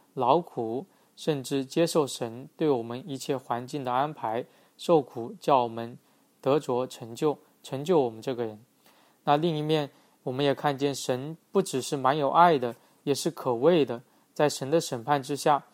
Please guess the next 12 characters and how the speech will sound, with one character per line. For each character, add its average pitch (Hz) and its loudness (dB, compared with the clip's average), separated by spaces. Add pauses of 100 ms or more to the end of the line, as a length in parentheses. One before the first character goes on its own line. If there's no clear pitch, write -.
(440)
大 147 10
卫 147 8
家 143 8
中 147 -2
发 143 6
生 143 -2
的 139 2 (140)
淫 131 -6
乱 156 8
和 135 -6
凶 143 -6
杀， 147 6